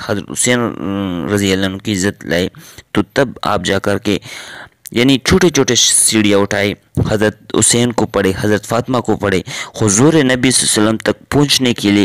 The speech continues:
इनको आप study करें, तब हुजूर सल्लल्लाहु अलैहि वसल्लम के पास पहुँचेंगे तो बहुत जो है ना आपको, अ,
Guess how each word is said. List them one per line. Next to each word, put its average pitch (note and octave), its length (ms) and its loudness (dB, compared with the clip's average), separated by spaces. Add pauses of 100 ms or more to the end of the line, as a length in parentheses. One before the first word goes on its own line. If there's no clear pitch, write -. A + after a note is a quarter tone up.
(120)
इनको C3+ 340 0
आप A#2 160 0
study G#2+ 320 0
करें, G2+ 300 2 (360)
तब D3+ 140 0
हुजूर A#2 160 0
सल्लल्लाहु G#2+ 120 2
अलैहि F#2 240 0
वसल्लम G#2 140 2
के F#2+ 120 0
पास F2+ 240 0
पहुँचेंगे F#2+ 560 0
तो - 140 -2
बहुत G2+ 240 2 (360)
जो G2 120 0
है E2+ 80 0
ना F2 100 0
आपको, F#2 520 2 (1900)
अ, E2+ 320 2